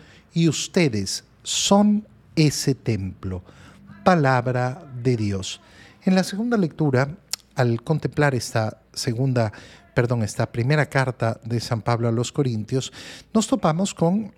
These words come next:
que la idea del templo en la nueva alianza ha pasado a constituirse de una manera muy distinta. Fíjate cómo en la antigua alianza existía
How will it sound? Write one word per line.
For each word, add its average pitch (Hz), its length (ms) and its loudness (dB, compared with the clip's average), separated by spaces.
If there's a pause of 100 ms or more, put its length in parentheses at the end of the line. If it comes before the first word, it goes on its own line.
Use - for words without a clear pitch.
(140)
que 120 140 0
la 110 120 0
idea 147 260 0
del 123 220 0
templo 120 520 -2
en 98 280 0
la 98 100 0
nueva 123 480 0
alianza 107 840 -2 (380)
ha 127 120 2
pasado 165 480 0
a 180 80 -2
constituirse 135 840 -2
de 131 80 0
una 147 160 0
manera 123 420 0 (380)
muy 165 220 4
distinta. 147 640 -2 (720)
Fíjate - 680 0 (280)
cómo 170 260 2
en 151 100 2
la 127 60 4
antigua 156 340 2
alianza 139 520 0
existía 147 720 -2